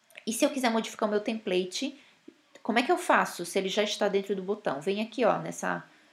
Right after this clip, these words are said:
nesse símbolozinho de configurar o template. Aí você vem aqui dentro, ó, e vai adicionando as coisas que você quiser diretamente aqui, ó. Vê que ele vai aparecendo,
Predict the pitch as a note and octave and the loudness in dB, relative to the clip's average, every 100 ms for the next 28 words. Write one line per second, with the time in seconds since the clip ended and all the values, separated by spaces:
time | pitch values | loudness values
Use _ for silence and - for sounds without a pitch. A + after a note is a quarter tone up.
0 | _ _ _ _ _ _ _ _ _ _ | _ _ _ _ _ _ _ _ _ _
1 | F3+ F3+ - G3+ F#3+ F#3 - G3 F#3+ G3 | -6 -4 0 2 2 0 -2 -4 -2 2
2 | F#3+ F#3 C4 G#3 G3+ F3+ F#3 G#3+ - F4+ | 4 4 2 0 -2 -2 -2 -2 -4 -10
3 | - - - - - E4 D4+ D4 A#3+ B3 | -14 -20 -20 -14 0 2 4 2 2 0
4 | B3 A3 B3+ E4+ F4 C#4 F3+ F#3 - B3+ | -2 0 0 0 4 4 4 -2 -4 -2
5 | C4 B3 A#3+ - D4 B3 A#3 B3 - A3 | 4 6 4 2 0 2 2 2 2 2
6 | A3 - A3 A#3+ A3 B3 G3 G3 G#3+ - | 2 -2 -2 -2 -2 -2 2 2 2 -2
7 | - - - B3+ B3 A#3+ A#3 A3+ A3+ E4 | -16 -20 0 4 4 4 0 0 -2 -4
8 | - A3 - F3 F#3+ G3 G#3+ G#3 G#3 G#3 | -2 2 2 2 -2 0 2 4 4 4
9 | A3 G#3+ B3+ D#4 D4+ C#4+ | 2 2 0 -2 -2 -4